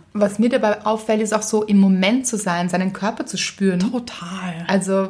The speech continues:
Speaker 2: Ja.
Speaker 1: das ist ja oft, sagt man ja auch, das ist gar nicht gesund, wenn man isst und irgendetwas nebenbei macht.
Speaker 2: Mhm.
Speaker 1: Zum Beispiel man schaut vielleicht irgendetwas oder man redet auch. Das, also
Speaker 2: Ja, ja, ja.
Speaker 1: <laughs>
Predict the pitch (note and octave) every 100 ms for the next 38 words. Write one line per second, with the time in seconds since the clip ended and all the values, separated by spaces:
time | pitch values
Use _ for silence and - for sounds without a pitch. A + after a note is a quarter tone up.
0 | F#3+ G#3+ A3+ B3 G3+ A3+ A3+ A3+ G#3 A3+
1 | - - - _ - A#3 A#3 A#3 G#3+ G3+
2 | G#3+ - - G#3+ G#3 G3+ - A3 A3 A3
3 | - - - G#3+ G#3+ G3+ A3 A3 - G#3
4 | G3+ G#3+ G#3 G#3 G3+ G#3 G#3 F#3 F3 F3+
5 | F3+ F3 A3+ F#3+ F3+ F#3+ F3+ F3+ F3+ F3
6 | - E3+ G3 A#3+ F#3 F3 - F#3 G3 F#3
7 | F#3 F#3+ G3 G3 - - - - - G3
8 | G3 F#3 F3+ F3+ F#3 F#3+ - _ D#3+ E3+
9 | G#3+ A#3 E4+ G3+ D#3 D#3+ - G3 - G3
10 | G3+ A3 C4+ C#4 D4 F#3 F3+ -